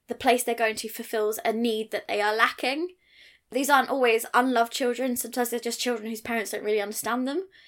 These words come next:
Um, they go through the doors, they have their adventures, and sometimes they come home 'cause the doors want them to be sure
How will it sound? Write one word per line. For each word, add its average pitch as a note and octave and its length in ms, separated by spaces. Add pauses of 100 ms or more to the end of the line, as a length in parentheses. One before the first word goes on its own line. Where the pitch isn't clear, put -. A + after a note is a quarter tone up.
(380)
Um, G#3 280
they G#3 80
go G#3 160
through - 160
the G#3 80
doors, C#4 360
they G#3 80
have G#3 200
their G#3 180
adventures, B3 520
and G#3 120
sometimes A3+ 760 (280)
they G#3+ 140
come G#3 220
home F3+ 320
'cause - 100
the G#3 120
doors G3+ 260
want G3+ 160
them G3 140
to G#3 100
be F#3+ 200
sure E3 520